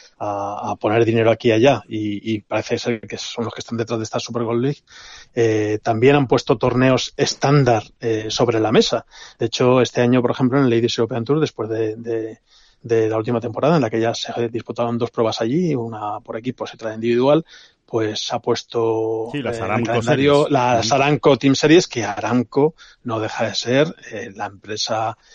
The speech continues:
Speaker 1: petrole-, petrolífera, eh, que, que proporciona la mayor parte de la riqueza a, al Reino de Arabia Saudí.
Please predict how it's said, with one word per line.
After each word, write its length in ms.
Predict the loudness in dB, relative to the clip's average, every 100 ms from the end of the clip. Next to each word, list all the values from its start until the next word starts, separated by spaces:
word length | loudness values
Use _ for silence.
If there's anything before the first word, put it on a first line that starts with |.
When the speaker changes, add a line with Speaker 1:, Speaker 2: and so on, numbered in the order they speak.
| _ -4
Speaker 1:
petrole-, 580 | -4 -2 2 2 2 0
petrolífera, 800 | -4 -2 2 2 4 2 2 -2
eh, 300 | -8 -6 -8 -10
que, 220 | -12 -12
que 320 | -8 -6 -6
proporciona 480 | -10 -16 -12 -10 -8
la 60 | -8
mayor 280 | -6 -4 -6
parte 300 | -8 -10 -4
de 40 |
la 60 | -4
riqueza 540 | -6 -10 -4 -4 -4 -6
a, 440 | -6 -4 -6 -10
al 180 | -10 -8
Reino 280 | -4 -4 -4
de 40 |
Arabia 160 | -6 -8
Saudí. 360 | -8 -4 -4